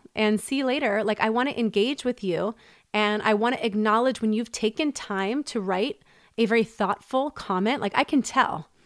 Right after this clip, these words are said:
I can tell when people take some time to write a very well articulated, well thought out, beautiful, thoughtful comment. It might just be four sentences, but five sentences,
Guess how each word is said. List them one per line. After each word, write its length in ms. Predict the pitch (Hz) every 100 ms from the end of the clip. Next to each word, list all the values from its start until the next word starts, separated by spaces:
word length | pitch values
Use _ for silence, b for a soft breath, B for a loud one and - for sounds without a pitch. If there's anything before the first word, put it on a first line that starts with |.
| b b -
I 80 | -
can 160 | 370
tell 260 | 320 285 277
when 140 | 233
people 280 | 202 240 226
take 260 | 214 262 262
some 180 | 294 277
time 360 | - 190 214
to 120 | 226 208
write 180 | 208 -
a 40 |
very 180 | 190 196
well 500 | 180 175 180 214 277 b b -
articulated, 800 | 190 - 214 233 240 247 269 277 B B B -
well 280 | 185 208
thought 280 | 233 285 294
out, 320 | 233 175 185 b b b b _ -
beautiful, 440 | 302 349 - 320
thoughtful 760 | - 269 240 - 254 240 240 b b b -
comment. 520 | - 320 403 196 190
It 100 | 240
might 160 | 277 359
just 220 | 349 -
be 280 | 269 247 240
four 400 | - - 285 294
sentences, 500 | 285 294 240 190 165
but 180 | 185 - _
five 260 | - 254
sentences, 320 | 247 240 180